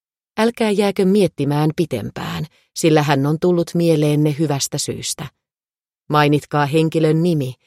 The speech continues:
ja kertokaa, miten hän on vaikuttanut elämäänne. Sitten voitte sytyttää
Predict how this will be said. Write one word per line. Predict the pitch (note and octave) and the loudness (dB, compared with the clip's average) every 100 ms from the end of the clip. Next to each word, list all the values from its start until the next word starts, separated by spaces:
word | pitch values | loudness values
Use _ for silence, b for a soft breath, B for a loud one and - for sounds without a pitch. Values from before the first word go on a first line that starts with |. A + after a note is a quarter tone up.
| _ - | _ -4
ja | D#3 | -2
kertokaa, | - G3 G3 F3+ - E3 D#3 D#3 b b | 2 0 0 -4 -2 -2 0 -2 b b
miten | G3+ G#3 F3 | -4 2 4
hän | D3+ D#3 D#3 | 4 0 0
on | E3 | 0
vaikuttanut | D#3 E3+ - B2+ - C3+ C#3 - | 0 0 0 -6 -4 -4 -4 -2
elämäänne. | D3+ C3 D3+ D#3+ E3 E3+ D3 _ _ _ _ _ _ | -4 -4 -6 -6 -6 -8 -10 _ _ _ _ _ _
Sitten | - A#3+ - G3 | -8 -6 -4 -2
voitte | F#3 F3+ - | 0 -2 -2
sytyttää | F3 F#3+ F3+ - D3+ | -4 -2 -2 -2 -4